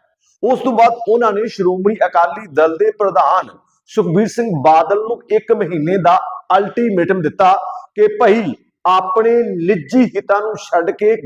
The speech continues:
ਗੱਲ ਕਰੋ ਕੌਮ ਦੀ, ਗੱਲ ਕਰੋ ਸ਼੍ਰੋਮਣੀ ਅਕਾਲੀ ਦਲ ਦੀ ਪੁਨਰ ਸੁਰਜੀਤੀ ਦੀ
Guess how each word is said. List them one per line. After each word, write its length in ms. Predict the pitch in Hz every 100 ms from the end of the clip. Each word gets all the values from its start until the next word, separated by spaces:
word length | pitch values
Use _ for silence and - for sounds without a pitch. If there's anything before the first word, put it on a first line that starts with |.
| 151
ਗੱਲ 200 | 160 196
ਕਰੋ 340 | - 175 196
ਕੌਮ 480 | - 190 185 214 208
ਦੀ, 220 | 180 - - _ _ _ _ 139 139
ਗੱਲ 180 | 190
ਕਰੋ 260 | 220 226 233
ਸ਼੍ਰੋਮਣੀ 540 | 233 196 185 202 226
ਅਕਾਲੀ 320 | 180 180 180 190
ਦਲ 140 | 208
ਦੀ 160 | 208 233
ਪੁਨਰ 280 | - 185
ਸੁਰਜੀਤੀ 460 | 185 180 151 190 220
ਦੀ 280 | 185 117